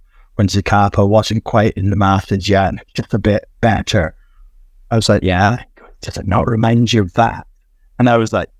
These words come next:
"Yeah, that was a spot on." He was like, "No." And it was, I was, I'm losing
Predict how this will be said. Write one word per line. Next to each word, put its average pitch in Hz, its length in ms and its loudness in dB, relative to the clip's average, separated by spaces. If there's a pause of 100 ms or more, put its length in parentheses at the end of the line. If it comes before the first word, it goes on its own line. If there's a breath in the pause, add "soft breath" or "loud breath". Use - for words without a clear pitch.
"Yeah, - 340 -8
that 190 200 2
was 208 100 0
a 202 80 2
spot 208 420 0
on." 190 220 4
He 202 80 2
was 220 160 2
like, 226 80 -2
"No." 202 340 2 (520)
And 147 180 2
it 143 80 2
was, 127 220 0 (880)
I 110 180 4
was, 104 180 0
I'm 95 160 2
losing 98 360 2